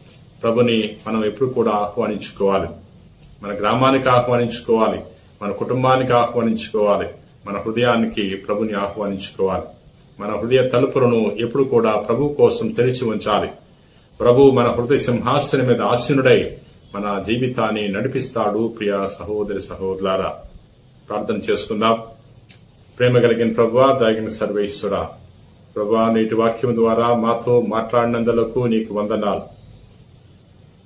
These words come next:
నేటి సువార్తలో సమరయులు నీ కుమారుడు మా యేసుక్రీస్తు ప్రభుని తిరస్కరించి ఉన్నారు.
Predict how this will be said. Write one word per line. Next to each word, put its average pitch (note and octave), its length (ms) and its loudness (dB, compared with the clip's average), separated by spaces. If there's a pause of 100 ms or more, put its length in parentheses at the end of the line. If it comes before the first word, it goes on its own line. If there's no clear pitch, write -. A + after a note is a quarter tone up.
(140)
నేటి A2 240 2
సువార్తలో A#2 720 4 (640)
సమరయులు B2 840 0 (100)
నీ G#2+ 120 -4
కుమారుడు A#2+ 460 4
మా A#2 120 4
యేసుక్రీస్తు C3 600 0
ప్రభుని A2+ 440 2
తిరస్కరించి A2+ 760 -4
ఉన్నారు. G#2 340 -2